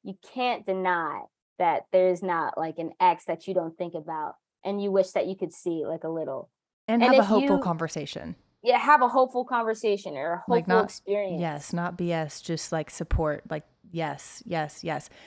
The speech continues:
Speaker 2: It's so cool 'cause it sounds like a lot of your artistry is, like, purely authentic. It's like, I, you're like, "I have to, like, this is so real. What do I make it sound like? What do I make it feel like? How do I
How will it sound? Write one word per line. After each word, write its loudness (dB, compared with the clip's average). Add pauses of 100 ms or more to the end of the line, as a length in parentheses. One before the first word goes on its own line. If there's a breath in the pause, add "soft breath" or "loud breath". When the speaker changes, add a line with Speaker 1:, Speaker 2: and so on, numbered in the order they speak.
(120)
Speaker 2:
It's -4
so 4
cool 4
'cause -2
it 0
sounds 4
like 2
a 6
lot 4
of -2
your -2
artistry -2
is, -2 (240)
like, -8 (140)
purely 0
authentic. -2
It's -8
like, -4 (100)
I, 4
you're 2
like, 0
"I 4
have 2
to, 0 (140)
like, -4
this 0
is -2
so 8
real. 4 (100)
What 6
do 6
I 6
make 0
it 0
sound 2
like? 0
What 4
do 4
I 2
make -2
it -8
feel 2
like? 2 (600)
How 4
do 4
I 2